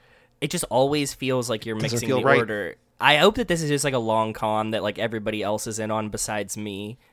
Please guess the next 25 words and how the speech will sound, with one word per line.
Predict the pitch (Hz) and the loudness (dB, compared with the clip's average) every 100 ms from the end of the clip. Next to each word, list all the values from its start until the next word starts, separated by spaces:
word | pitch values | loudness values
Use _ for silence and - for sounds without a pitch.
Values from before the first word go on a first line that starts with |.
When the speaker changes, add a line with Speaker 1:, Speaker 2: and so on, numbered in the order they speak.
| - | -6
Speaker 1:
That, | 113 | -2
Speaker 2:
No, | 107 | 0
Speaker 1:
like, | 107 | 0
Speaker 2:
I | |
wish | 113 135 135 | 2 2 2
Speaker 1:
you, | 135 | -2
Speaker 2:
it | |
was. | 73 64 117 | -4 -6 -4
Speaker 1:
you | 135 143 | 0 2
and | 147 | 2
the | 139 | 0
Discord | 113 120 - 127 117 113 | -2 -4 -4 -4 -2 -2
and | 110 | -4
the | |
patrons | 104 117 104 117 101 | -6 -4 -4 -6 -4
are | 110 | -4
just | 120 113 | -2 -2
Speaker 2:
Which, | 120 | 0
Speaker 1:
like | 113 - | 0 -2
Speaker 2:
which | 143 180 - | -4 -2 -2
conspiracy | - 202 - 175 151 | -4 -4 -2 -2 -2
theory | 135 127 | -2 0
would | 117 123 | 0 -4
you | |
prefer? | 117 104 104 | -8 -6 -6